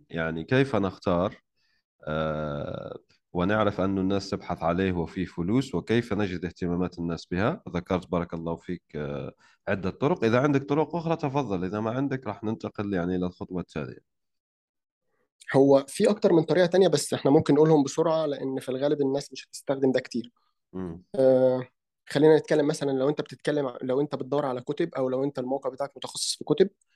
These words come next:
Speaker 2: أنت ممكن، آه،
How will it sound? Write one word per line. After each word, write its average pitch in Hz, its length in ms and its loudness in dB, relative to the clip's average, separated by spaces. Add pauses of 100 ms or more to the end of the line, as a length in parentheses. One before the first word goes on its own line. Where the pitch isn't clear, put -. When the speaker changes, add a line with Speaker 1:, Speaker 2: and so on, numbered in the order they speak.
(1120)
Speaker 2:
أنت 143 160 2
ممكن، 135 560 4
آه، 123 440 2